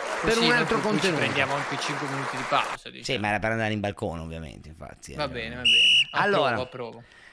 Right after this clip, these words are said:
Speaker 1: io ho visto delle facce tristissime, ma,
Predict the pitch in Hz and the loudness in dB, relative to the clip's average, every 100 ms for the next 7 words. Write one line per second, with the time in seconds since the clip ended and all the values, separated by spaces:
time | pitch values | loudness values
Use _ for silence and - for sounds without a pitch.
0 | _ - 220 196 190 - - 175 165 - | _ -2 0 2 0 0 0 2 0 -4
1 | _ _ _ 104 110 151 143 - 170 165 | _ _ _ -6 -2 0 0 2 0 0
2 | - 160 165 - _ - 131 131 - 113 | 0 0 0 -4 _ -6 -2 -2 -2 -4
3 | - - 101 98 - - - 104 139 147 | -4 -4 -4 -6 -8 -20 -12 -2 0 0